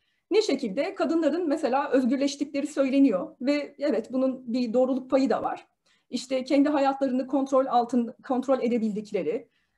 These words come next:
e, kendi mesela, e, istedikleri şekilde yaşayabildikleri, çalışma haklarının olduğu, eğitim haklarının olduğu ve benzeri. Fakat aynı zamanda, e, her ne kadar bunlar söylense de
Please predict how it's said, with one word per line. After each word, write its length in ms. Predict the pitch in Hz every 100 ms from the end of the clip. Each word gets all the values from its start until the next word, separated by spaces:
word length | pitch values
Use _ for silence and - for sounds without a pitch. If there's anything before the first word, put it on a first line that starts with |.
| -
e, 440 | 233 220 196 180
kendi 580 | 180 277 262 262 262 262
mesela, 640 | 233 254 254 233 226 208 -
e, 60 | 226 214 190 175 - - _ _
istedikleri 500 | 254 285 247 254 269
şekilde 340 | 277 254 240 240
yaşayabildikleri, 1040 | 226 226 240 220 202 214 208 170 190 -
çalışma 400 | - 247 240 269
haklarının 640 | 269 269 233 226 247 233 -
olduğu, 600 | 240 233 202 185 170 262 -
eğitim 280 | 240 240 262
haklarının 460 | 233 233 226 226
olduğu 520 | 208 196 175 185 233
ve 140 | 226 214
benzeri. 500 | 196 180 151 226 - _ _ _ _
Fakat 280 | 311 403 427
aynı 220 | 453 381
zamanda, 640 | 285 247 262 381 440 - -
e, 60 | 277 254 226 202 - - _ _ 294
her 160 | 311 381
ne 80 |
kadar 320 | - 311 277 254
bunlar 240 | 285 294
söylense 560 | 294 311 294 302 311 285
de 300 | 415 427